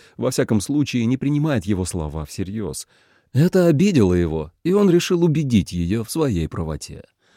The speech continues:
Мальчик пустился в поиски, наугад, по-детски, пытаясь разгадать, что же такое везение. Погружённый в себя, никого не замечая, он слонялся по дому и тайно, втихомолку искал везение.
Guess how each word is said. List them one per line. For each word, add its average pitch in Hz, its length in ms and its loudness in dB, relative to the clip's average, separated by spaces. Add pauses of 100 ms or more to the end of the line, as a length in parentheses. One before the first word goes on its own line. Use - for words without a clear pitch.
(280)
Мальчик 156 480 -2
пустился 139 560 -2
в - 80 -20
поиски, - 720 -2
наугад, 135 680 0
по-детски, 117 580 2
пытаясь 151 420 2
разгадать, 127 560 0 (340)
что - 220 -8
же 180 100 -4
такое - 420 -4
везение. 87 760 -6 (400)
Погружённый 131 640 6
в - 60 -4
себя, 131 520 2 (160)
никого 170 480 2
не 165 140 6
замечая, 127 680 4
он 127 100 4
слонялся 156 580 -2
по 92 140 -2
дому 131 380 2
и 104 80 2
тайно, 151 440 -4
втихомолку 143 720 -4
искал 90 440 -2
везение. 95 760 -6